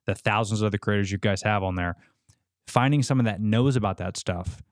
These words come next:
and that could generate content for you on a daily basis, because that is how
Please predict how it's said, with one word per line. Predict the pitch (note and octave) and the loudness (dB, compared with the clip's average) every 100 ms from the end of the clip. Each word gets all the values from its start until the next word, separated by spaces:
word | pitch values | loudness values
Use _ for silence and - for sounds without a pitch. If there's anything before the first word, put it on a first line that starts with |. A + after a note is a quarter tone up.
| _ | _
and | B2 G#2+ | 0 2
that | G#2 G2+ | 2 0
could | G#2+ | -4
generate | F#2 A2+ A2+ A2 F#2+ | 2 4 4 2 -2
content | A2 G#2 G2+ G2+ | -2 -2 -2 -4
for | - | 0
you | G#2 | 0
on | G2 | 2
a | F#2 | 0
daily | F2+ G2 F#2+ | 0 0 0
basis, | F2+ G2 F#2+ F2+ E2+ | 0 0 -2 -6 -4
because | F#2 F#2+ F2+ | -2 -2 0
that | G#2 A#2+ | 2 2
is | G#2+ | 0
how | G2+ G#2+ G2+ G2 | 0 0 0 -2